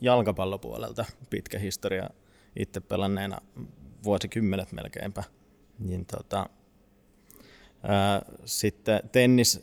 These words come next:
tennis on sitten taas niinku pojan kautta tuttu laji. Ja tota, padeli,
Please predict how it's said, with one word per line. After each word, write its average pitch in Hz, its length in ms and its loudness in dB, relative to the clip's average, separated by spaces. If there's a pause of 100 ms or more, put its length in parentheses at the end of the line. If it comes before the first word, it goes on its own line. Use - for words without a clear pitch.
(160)
tennis 117 360 4
on 104 140 0
sitten 98 260 -8
taas 95 260 0
niinku 98 300 -4
pojan 123 280 6
kautta 98 280 -6
tuttu 98 380 -8
laji. 95 260 0 (720)
Ja 95 180 -2
tota, 98 520 -6 (220)
padeli, 104 480 4